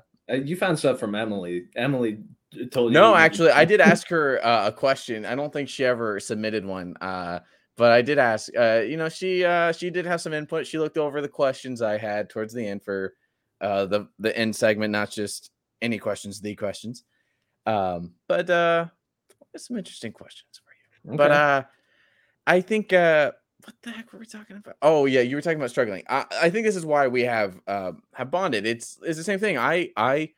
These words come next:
Speaker 2: I was even telling you before this, I like the job that I currently have, you know, it keeps the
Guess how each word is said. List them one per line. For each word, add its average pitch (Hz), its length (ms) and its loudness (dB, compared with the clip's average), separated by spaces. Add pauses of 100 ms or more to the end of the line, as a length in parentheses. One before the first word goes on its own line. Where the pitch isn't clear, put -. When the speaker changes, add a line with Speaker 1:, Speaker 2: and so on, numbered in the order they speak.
(380)
Speaker 2:
I - 40 -10
was 90 160 -6
even 95 120 -10
telling 107 200 -4
you 107 80 -6
before 156 280 -8
this, 131 200 -8
I 113 120 6
like 156 300 0
the 131 80 -14
job 135 340 2
that 135 80 0
I 123 100 2
currently 135 440 -6
have, 165 340 -2
you 117 80 -4
know, 110 200 -4
it - 100 -10
keeps 127 320 -8
the 107 320 2